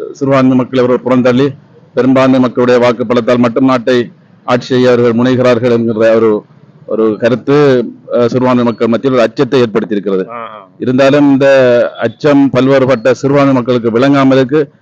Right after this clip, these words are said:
Speaker 1: அஹ், சிறுபான்மை மக்களும் சிலர் ஜே பி க்கு நாங்கள் வாக்களிக்க வேண்டும் என்று அவர்கள் திருடர்களை பிடிப்பார்கள், அடைப்பார்கள் என்று ஒரு மாயையில் அவர்கள் இருந்து கொண்டிருக்கிறார்கள். உண்மையிலே இந்த நாட்டுக்கு யார் தலைவராக வந்தாலும் அரசியல் தலைவர்களை பிடித்து அடைக்கிறங்கிறது இந்த நாட்டுல நடைபெற முடியாத ஒரு,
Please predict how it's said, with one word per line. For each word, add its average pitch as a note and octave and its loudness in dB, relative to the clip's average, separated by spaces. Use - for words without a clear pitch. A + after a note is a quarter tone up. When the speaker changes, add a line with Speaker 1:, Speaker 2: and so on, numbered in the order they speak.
Speaker 1:
அஹ், G#2+ 0
சிறுபான்மை C#3+ 0
மக்களும் D3+ 2
சிலர் D3 0
ஜே C#3 0
பி C3 -2
க்கு C3 -2
நாங்கள் B2+ 0
வாக்களிக்க A#2+ -2
வேண்டும் B2 0
என்று B2 2
அவர்கள் A#2 0
திருடர்களை B2+ 0
பிடிப்பார்கள், A#2 -2
அடைப்பார்கள் A#2 -2
என்று A#2 -4
ஒரு A2+ 0
மாயையில் B2 0
அவர்கள் G#2+ 0
இருந்து A#2+ -6
கொண்டிருக்கிறார்கள். G#2+ -2
உண்மையிலே B2 -2
இந்த A#2+ -2
நாட்டுக்கு A#2 -4
யார் A#2 2
தலைவராக A#2 0
வந்தாலும் A2 -2
அரசியல் B2+ -2
தலைவர்களை C3 0
பிடித்து C#3 -2
அடைக்கிறங்கிறது C3+ 0
இந்த C#3 0
நாட்டுல B2+ 0
நடைபெற B2+ 0
முடியாத B2+ 2
ஒரு, B2 -2